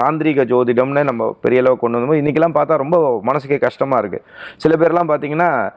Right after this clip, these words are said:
"இப்படி தூக்கி போட்டா நம்ம கோடீஸ்வரன் ஆயிடலாம்லாம்" சொல்லிட்டு, அது தாந்திரிகம். நான் சொல்லக்கூடிய தாந்திரிக பூஜை அப்படிங்கிறதெல்லாம் மலையாள ரீதியா தந்திரிகள் செய்யக்கூடிய பூஜைகள். பூஜைகள்னா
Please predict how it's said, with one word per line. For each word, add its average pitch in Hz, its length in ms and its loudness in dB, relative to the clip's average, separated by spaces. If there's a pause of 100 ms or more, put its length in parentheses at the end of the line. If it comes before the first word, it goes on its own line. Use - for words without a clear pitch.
"இப்படி - 200 -2
தூக்கி 196 220 2
போட்டா 165 360 2
நம்ம 143 240 -4
கோடீஸ்வரன் 156 380 0
ஆயிடலாம்லாம்" 127 520 0
சொல்லிட்டு, 131 520 -2
அது 147 260 0
தாந்திரிகம். 139 640 -2
நான் 139 220 -2
சொல்லக்கூடிய 170 760 0
தாந்திரிக 156 480 -2
பூஜை 143 480 2
அப்படிங்கிறதெல்லாம் 120 600 0
மலையாள 151 580 2
ரீதியா 131 440 0
தந்திரிகள் 156 540 0
செய்யக்கூடிய 127 680 2
பூஜைகள். 139 500 2 (600)
பூஜைகள்னா 165 840 4